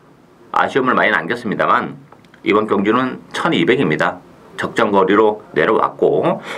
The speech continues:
행운골을 제외하고는 뭐 편성적인 측면에서도 그렇게 강한 편성이 아니고, 뭐 이찬호 기수까지 기승한 조건이라면 천년함성이 무난하게 행운골과 함께 동반 입상을 이뤄내지 않을까 기대가 되는 마필입니다. 따라서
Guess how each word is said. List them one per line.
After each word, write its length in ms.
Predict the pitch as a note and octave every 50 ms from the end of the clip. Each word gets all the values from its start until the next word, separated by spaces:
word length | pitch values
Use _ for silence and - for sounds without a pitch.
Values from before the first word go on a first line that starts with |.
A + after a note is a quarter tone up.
| - - -
행운골을 460 | F#3+ G#3 B3 B3 A#3+ - B3 A#3+ -
제외하고는 500 | - A#2+ A2+ A#2+ B2 A2+ A#2 C3+ D#3 D#3
뭐 120 | B2 A2+
편성적인 440 | - - F3+ F3+ F3+ E3+ E3 D3+ C#3+
측면에서도 680 | C#3+ C#3 D#3+ C#3+ G#2+ F2+ F2+ F#2+ A#2 D3 C#3+ - - - - -
그렇게 240 | - A#2 G#2+ - B2+
강한 260 | A#2+ - G2 G2+ A2
편성이 320 | A2+ D3+ C#3 C3+ D3 D3 C3
아니고, 480 | - - D#2+ D#2+ F#2+ G#2 E2+ - - - - - - - - -
뭐 140 | F2+ F#2
이찬호 320 | F#2+ G2+ G2+ E3 D3 C#3 C3
기수까지 480 | A2 G2+ F#2+ - - - G#2+ G#2+ G#2+
기승한 300 | A2+ G#2+ F#2+ G#2 A#2 G#2+
조건이라면 800 | G#2 G2+ - G2+ F#2+ E2+ D#2 E2 F2+ G#2 B2 C3+ C#3 C#3 - - -
천년함성이 840 | - - - E3 F3+ F#3+ F3 - - - - E2 D#2+ G#2 B2 A#2+ - - - - -
무난하게 760 | - E2 F#2 G#2+ A#2+ B2 - D#2+ D2+ - A#2 B2+ C3+ C3+ C#3 - - - - - - - - - - - -
행운골과 640 | - C3 A2+ A2+ A2 G#2+ G#2+ G#2 G2+ G2 G2+ G#2+
함께 560 | G2 F2 F2 E2+ - D2+ D2 F#2+ C3+ D3+ D3+ - - - - -
동반 340 | - F2 F2+ F#2 F#2 G2 G2
입상을 680 | F#2 F2+ - - F#2 F#2 F#2 G2 A2 A#2 A#2+ A2+ - - - - - -
이뤄내지 400 | D#2+ F#2 G2+ F#2+ E2 - E3 A#2
않을까 400 | E2+ C#2+ D2 C#2+ - F2+ D#2+ - - - - -
기대가 280 | - - D#2 F2 F#2 -
되는 200 | - D#2 F2+ F#2
마필입니다. 540 | E2+ D2+ - - - D2 C#2+ D2 - - - -
따라서 360 | - - F#2+ A2 G#2+ G#2+